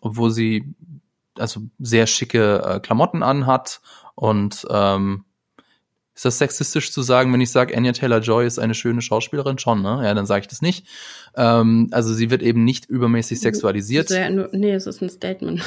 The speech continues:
Speaker 1: Okay,
Speaker 2: <laughs> Das
Speaker 1: es ist ein
Speaker 2: kannst du
Speaker 1: Statement.
Speaker 2: sagen.
Speaker 1: Sie, also man, ich wollte damit sagen, man könnte sie durchaus auch anders inszenieren, aber es wird eben
Speaker 2: Ja.
Speaker 1: nicht gemacht.
Speaker 2: Mhm.
Speaker 1: Und, ähm, ob, Beth hat ja auch in der Miniserie Sex. Das wird, ähm, so wie nebenher erzählt.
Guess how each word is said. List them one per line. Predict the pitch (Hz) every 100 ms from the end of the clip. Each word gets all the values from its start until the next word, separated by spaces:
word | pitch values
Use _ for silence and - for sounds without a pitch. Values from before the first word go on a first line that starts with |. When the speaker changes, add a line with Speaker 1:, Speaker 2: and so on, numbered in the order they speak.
| -
Speaker 1:
Okay, | 247 247
Speaker 2:
<laughs> |
Das | -
Speaker 1:
es | 110
ist |
ein | 247
Speaker 2:
kannst | -
du | 247
Speaker 1:
Statement. | 240 214 190 180 202 -
Speaker 2:
sagen. | 247 -
Speaker 1:
Sie, | 117 117
also | 123
man, | 117 117 - -
ich | 123
wollte | 139 135
damit | 123 123
sagen, | 117 123
man | 120 117
könnte | 143 160 147 127
sie | 120 120
durchaus | 131 131 - 120
auch | - 110
anders | - 127 110 -
inszenieren, | 104 - - 98 101 104
aber | 104
es | 104
wird | 120 -
eben | 107
Speaker 2:
Ja. | 104
Speaker 1:
nicht | 113
gemacht. | 98 101 107 104 _ - - -
Speaker 2:
Mhm. | 214 202
Speaker 1:
Und, | 113 113 -
ähm, | 113 110 113
ob, | 117 - _ _ _
Beth | 127 120 120 -
hat | 127 123
ja | -
auch | 113 117
in | 117
der | 113
Miniserie | 110 117 110 113 107 101
Sex. | - 147 - - - _ _ _ _
Das | 113 107 - 117
wird, | 127 - - 120
ähm, | 110 107 107 110 -
so | - 120 120
wie | 135
nebenher | 151 170 170 180 190
erzählt. | - - 101 117 - -